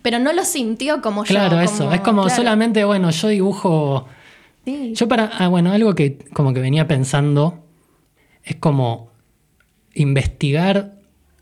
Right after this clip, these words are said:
Speaker 2: las referencias de tus referentes también.
Speaker 1: Eso es clave.
Speaker 2: Como bu-, no copiarle a tu contemporáneo, sino como ir más atrás.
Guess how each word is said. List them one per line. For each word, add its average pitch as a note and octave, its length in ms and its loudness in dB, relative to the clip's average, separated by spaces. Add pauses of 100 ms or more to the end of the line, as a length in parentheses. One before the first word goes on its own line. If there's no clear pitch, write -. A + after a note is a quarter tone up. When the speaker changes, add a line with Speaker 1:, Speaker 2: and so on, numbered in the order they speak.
(140)
Speaker 2:
las C3+ 240 0
referencias C3 480 0
de C3+ 40 -2
tus - 140 -6
referentes A#2+ 580 0
también. A2 280 -6 (920)
Speaker 1:
Eso B3+ 180 -6
es A3+ 100 -12
clave. A3 420 -4 (240)
Speaker 2:
Como A#2+ 560 0 (160)
bu-, D#3 160 -6 (320)
no E3+ 160 2
copiarle C#3+ 580 0
a C3+ 220 -2
tu C#3 140 -2
contemporáneo, B2 840 -4
sino D3 280 -2
como F3 240 0
ir F#3 120 0
más G3 180 0
atrás. E3 600 -4